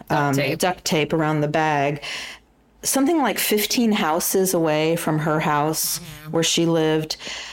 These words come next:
Speaker 2: in Florida with her parents. So she was, um, nineteen when she became pregnant. She was raped, and so there was no father in the picture. I think she,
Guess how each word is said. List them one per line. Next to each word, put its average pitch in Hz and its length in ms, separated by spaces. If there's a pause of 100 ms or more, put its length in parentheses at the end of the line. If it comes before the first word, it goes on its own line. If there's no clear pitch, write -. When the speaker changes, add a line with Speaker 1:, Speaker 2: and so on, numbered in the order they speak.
(180)
Speaker 2:
in 160 520
Florida 165 640
with 156 140
her 165 160
parents. 147 580
So 175 220
she 202 500 (300)
was, 190 720
um, 165 580 (140)
nineteen 196 640
when 180 100
she 185 160
became 180 320
pregnant. 151 540 (320)
She 165 600
was 170 200
raped, 165 640 (280)
and 160 560 (280)
so 160 680 (240)
there 170 220
was 156 340
no 156 380 (160)
father 165 520
in 160 140
the 160 60
picture. 165 320
I 165 40
think 311 200
she, 220 340